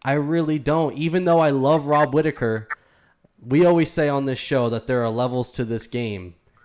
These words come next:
And Izzy's level is, like, level ten, and Whitaker's close, but it's just the, Izzy's approach to the fights and the, his fight style, I feel, does not match up with Whitaker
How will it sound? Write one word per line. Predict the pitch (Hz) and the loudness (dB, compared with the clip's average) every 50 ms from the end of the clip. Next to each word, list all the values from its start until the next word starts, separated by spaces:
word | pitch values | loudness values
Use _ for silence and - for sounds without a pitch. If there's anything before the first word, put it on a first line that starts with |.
| _ - - - | _ -20 -20 -10
And | - 123 120 127 - _ | -6 -6 -6 -6 -8 _
Izzy's | 143 156 160 151 147 160 175 175 160 143 | 0 0 0 2 0 0 0 0 0 0
level | 143 135 135 151 160 165 143 131 127 120 117 110 110 - | -2 -2 0 2 2 2 0 0 0 0 0 0 -2 -4
is, | - 127 123 113 127 | -4 -6 -4 -2 -2
like, | 123 120 - | -4 -4 -4
level | 117 127 139 143 143 147 151 147 | -4 -2 0 0 2 0 -2 -2
ten, | - - 151 160 165 | -2 -4 -2 -2 0
and | 160 151 147 | -2 0 0
Whitaker's | 208 226 240 233 - 240 233 220 180 - | 0 0 0 -2 0 0 0 0 -2 -6
close, | - - 233 262 269 254 196 151 - - - - - - _ _ _ _ _ _ _ _ _ _ | -6 0 2 4 4 4 4 2 -2 -6 -10 -14 -16 -18 _ _ _ _ _ _ _ _ _ _
but | - 147 156 | -4 -2 -2
it's | 160 - - | -4 -6 -8
just | - - 139 170 185 175 - - | -8 -2 0 0 0 0 -2 -4
the, | 165 - - - 156 | -4 -6 -4 0 -2
Izzy's | 170 170 165 202 196 170 | 0 0 0 -4 -2 -2
approach | 185 156 - - - 156 151 151 - - | -4 -4 -4 -4 -2 -2 -2 -2 -4 -8
to | - 160 | -8 -6
the | 139 147 | -4 -4
fights | 139 - - - 131 127 127 127 - - - | -6 -6 -4 -2 -2 0 -2 -4 -6 -8 -12
and | - 123 120 120 | -10 -8 -6 -4
the, | 120 113 113 - - | -4 -4 -4 -4 -4
his | 110 139 139 - - | -4 -4 -4 -4 -8
fight | - - 135 135 143 139 - | -4 -2 0 0 0 -2 -4
style, | - - - - 143 139 139 131 123 120 113 113 104 | -8 -8 -4 -2 -2 0 0 0 0 -2 -2 -4 -4
I | 113 113 | -4 -6
feel, | 110 - - 127 120 120 | -6 -4 -4 -2 -2 -2
does | 107 120 113 98 117 | -2 -4 -4 -4 -4
not | 117 117 117 120 123 - 123 | -4 -2 0 0 0 -2 -4
match | 117 120 120 120 120 - - | -4 -4 -4 -4 -6 -4 -4
up | 117 113 110 - - - | -2 -2 -2 -4 -8 -12
with | 110 107 113 - - | -6 -6 -6 -6 -4
Whitaker | 113 117 117 110 107 - - 120 113 113 - | -2 -2 -2 -2 -2 -4 -4 -4 -4 -4 -4